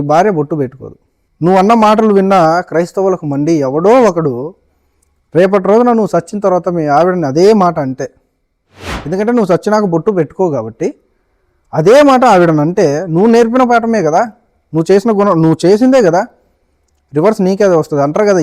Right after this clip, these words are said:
ఏది విత్తితే అదే పండుతుందని. నువ్వు నేర్పిన ఈ పాఠమే వాళ్ళు కూడా నేర్చుకుని రేపు నువ్వు చచ్చాక బొట్టు పెట్టుకుని నీ భార్యను అంటే ఎట్లుంటది? ఒక స్త్రీని కేవలం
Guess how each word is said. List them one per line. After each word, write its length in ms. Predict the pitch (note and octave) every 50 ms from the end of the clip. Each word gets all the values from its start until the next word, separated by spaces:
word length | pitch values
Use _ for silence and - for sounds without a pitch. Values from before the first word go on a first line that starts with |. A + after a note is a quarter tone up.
| D3 D#3+ F#3
ఏది 120 | G3 G3 F#3
విత్తితే 260 | F3+ F3 - G3 - G#3 E3
అదే 100 | D#3 E3+ D#3
పండుతుందని. 440 | D#3 D3+ D3 C#3+ C#3 C3 C3 C3+ F3+ - _ - A#2+ C#3
నువ్వు 140 | D#3+ F3 F#3 G3
నేర్పిన 260 | G#3 A3 A3 A#3+ A#3 G#3 G3 G#3+
ఈ 20 | G#3 G#3+
పాఠమే 360 | G#3+ G3+ G3+ F#3+ D#3 C#3+ D3+ E3+ G#3 A#3 G#3+ _ _ _ _ _ _ _ _ _ -
వాళ్ళు 220 | C#3+ E3 G3 A3 A3+
కూడా 160 | A#3+ B3 A#3+
నేర్చుకుని 480 | A3+ G#3 F#3 D#3 - - C#3 C#3+ E3
రేపు 200 | G3 F#3+ F#3+ F3+ F3+
నువ్వు 140 | F3 E3 D3+ D#3
చచ్చాక 640 | D3+ - - A3 G#3+ F#3+ D3+ C3+ B2+ C3+ A#2+ - A3 F3 C#3+
బొట్టు 200 | D3+ E3 - G#3
పెట్టుకుని 320 | G3 G3 F#3 F#3 G3 F#3
నీ 80 | F3+ E3
భార్యను 340 | C#3 C#3+ D3 D3+ E3+ D#3+ C#3+
అంటే 300 | C3+ C#3+ - E3+ C#3 A2+ - - - - - - _ _ _ _ _ - C#3+
ఎట్లుంటది? 420 | D3+ - G3+ G3+ F#3+ G3 G3 G#3 G#3 _ _ _ _ _ _ _ _ _ _ _ _ _ _ _ _ _ _ _ _ _ _ _ _ -
ఒక 140 | C3 C3+ C#3+
స్త్రీని 720 | - - - D#3 D3 D#3+ F3+ G3 F#3 D3+ C#3+ D#3 A3+ C#4+ - _ _ _ _ _ _ _ _ _ _ _ _ _ _
కేవలం 520 | - F3 G3 A3 A#3 A#3+ A#3+ A#3 A#3 B3